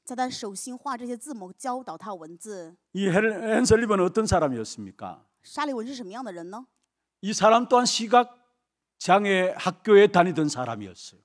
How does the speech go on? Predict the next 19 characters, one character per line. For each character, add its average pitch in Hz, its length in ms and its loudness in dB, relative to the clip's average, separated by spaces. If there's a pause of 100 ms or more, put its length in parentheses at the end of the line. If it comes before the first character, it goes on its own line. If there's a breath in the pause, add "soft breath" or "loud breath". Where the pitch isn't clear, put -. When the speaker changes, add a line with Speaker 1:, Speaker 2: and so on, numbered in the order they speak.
Speaker 1:
他 302 140 -12
也 226 100 -10
是 - 160 -12
盲 202 180 -10
人 226 140 -14
学 214 120 -14
校 190 160 -10
毕 196 260 -18
业 185 160 -10
的。 160 240 -20 (320)
Speaker 2:
어, 127 100 -10
자료에 175 320 6
보면은 170 880 0 (300)
사실 190 600 -2 (340)
앤 190 160 -4
설리번은 175 720 -2 (680)
아버지가 165 800 0
알코올 156 340 -4
중독자였어요. 156 920 -10